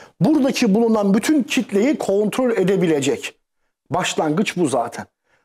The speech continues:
Anadolu'dan iyi olması sebebi, bütün dünyanın en büyük korkusu Türkiye'de Anadolu'nun ayaklanması, yani uyanması. En büyük korkusu.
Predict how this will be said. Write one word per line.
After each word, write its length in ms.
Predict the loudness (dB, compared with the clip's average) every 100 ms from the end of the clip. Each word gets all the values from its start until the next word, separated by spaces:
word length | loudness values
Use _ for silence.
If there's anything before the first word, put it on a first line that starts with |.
| _
Anadolu'dan 480 | -4 0 2 2 2
iyi 120 | 2
olması 360 | 2 0 0 -2
sebebi, 480 | -2 -2 0 0 -2 -12 _ _ _ _ _ -8
bütün 260 | -2 0 2
dünyanın 280 | 2 0 -4 -2
en 280 | 0 0
büyük 240 | 0 0 -2
korkusu 600 | -4 -2 -4 -2 -2 -4
Türkiye'de 480 | -4 -4 -2 -2 -2 -2
Anadolu'nun 560 | -2 0 0 0 0 -4 -6
ayaklanması, 680 | -4 -4 -2 -2 -2 -6 -10 -4
yani 200 | -2 -2 -2
uyanması. 640 | 0 0 0 -2 -4 -8 -16 _ _ _
En 220 | -2 0 0
büyük 180 | -2
korkusu. 420 | -4 -10 -12 -14